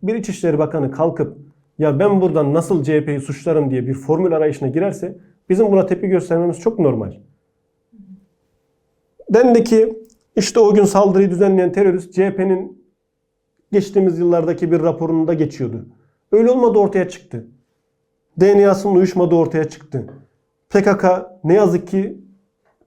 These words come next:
devleti yalanladı. Yani bir İçişleri Bakanı devleti bu kadar kötü bir duruma düşürebilir mi?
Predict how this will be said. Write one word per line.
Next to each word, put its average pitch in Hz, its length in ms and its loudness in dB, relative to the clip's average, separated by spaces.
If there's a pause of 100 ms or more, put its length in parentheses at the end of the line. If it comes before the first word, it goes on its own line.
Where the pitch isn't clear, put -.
(120)
devleti 180 340 4
yalanladı. 160 480 2
Yani 131 220 -2
bir 202 60 -4
İçişleri 180 360 -4
Bakanı 165 320 -2
devleti 165 300 0
bu 151 80 -8
kadar 165 480 -4
kötü 160 220 -2
bir 151 60 -4
duruma 147 220 0
düşürebilir 151 380 -2
mi? 147 180 -4